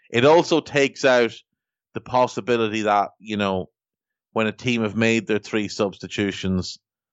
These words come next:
and maybe someone pulls up a little bit lame, that they might fake a head injury. If the doctor can assess them, make the decision for them. And like I say, it, it shouldn't count towards your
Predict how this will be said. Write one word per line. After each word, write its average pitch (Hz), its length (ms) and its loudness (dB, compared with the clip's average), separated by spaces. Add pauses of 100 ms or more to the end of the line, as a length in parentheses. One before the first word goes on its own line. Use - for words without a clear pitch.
(280)
and 98 440 0 (120)
maybe 107 420 2
someone 101 380 0
pulls 98 340 -2
up 98 160 0
a 101 60 -2
little 95 220 -4
bit 95 180 -8
lame, 98 480 0 (600)
that 104 200 0
they 104 120 0
might 98 280 0
fake 107 340 -2
a 117 60 2
head 117 180 0
injury. 120 500 -4 (360)
If - 140 -14
the 95 60 -16
doctor 110 360 0
can 101 180 -6
assess 110 400 -2
them, 104 320 -6
make 101 280 -8
the 95 60 -20
decision 95 380 -4
for 101 300 2
them. 95 280 -2 (2000)
And 113 160 4
like 113 160 0
I 110 40 -4
say, 104 280 -2
it, 98 140 -8
it 101 100 -10
shouldn't 101 340 -6
count 98 300 -2
towards 98 320 -4
your 92 280 -2